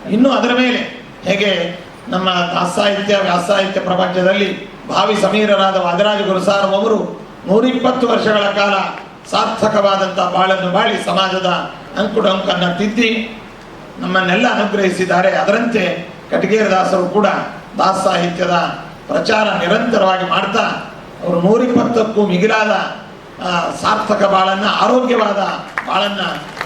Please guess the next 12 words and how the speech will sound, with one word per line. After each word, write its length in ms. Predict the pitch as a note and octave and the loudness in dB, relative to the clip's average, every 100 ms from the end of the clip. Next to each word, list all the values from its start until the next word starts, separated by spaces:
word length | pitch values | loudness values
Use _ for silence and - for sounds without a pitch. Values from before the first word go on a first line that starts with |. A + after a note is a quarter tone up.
| - - | -8 -2
ಬಾಳಲಿ, 600 | F#3+ G#3+ G#3 G#3+ - - | 0 2 0 0 -2 0
ಭಗವಂತ 300 | F#3 F3+ F3 | 0 0 0
ಅವರನ್ನು 320 | F3 E3+ E3+ | 0 0 -2
ಅನುಗ್ರಹಿಸಲಿ 640 | F#3 G3 F#3+ F3+ F#3 E3+ | -2 0 0 0 -2 -4
ಅಂತ 180 | E3+ E3 | -4 -4
ಈ 80 | D3 | -2
ಸಂದರ್ಭದಲ್ಲಿ 500 | F3+ F3 E3 D#3+ E3 | 0 0 0 0 0
ಹೇಳ್ತಾ, 340 | F3 F3 G3+ G3 - - - - - - | 0 0 0 -2 -8 -16 -10 -10 -10 -4
ವೇದಿಕೆ 360 | F#3 F3+ E3+ F#3 | -2 -2 -2 0
ಮೇಲೆ 200 | F3+ E3 | 0 0
ಅನೇಕ 340 | F3+ F#3 F#3 | 0 -2 0
ಜನ 220 | F3+ F3 | 0 2